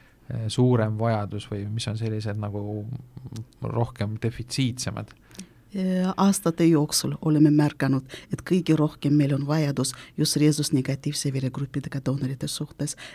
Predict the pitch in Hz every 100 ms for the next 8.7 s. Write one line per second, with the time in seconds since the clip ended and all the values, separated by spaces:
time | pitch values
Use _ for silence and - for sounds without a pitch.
0 | - 143 151 147 147 156 151 147 - 143
1 | 151 147 147 143 135 - - 160 147 139
2 | 139 - _ - 160 147 156 147 - 151
3 | - 147 147 - - 175 180 180 175 156
4 | - 156 - - 160 151 156 156 147 147
5 | 147 - - - - 175 170 156 151 -
6 | 160 - 151 165 170 165 156 151 - 151
7 | - 156 185 185 165 156 156 147 - 170
8 | - - 147 - 156 143 139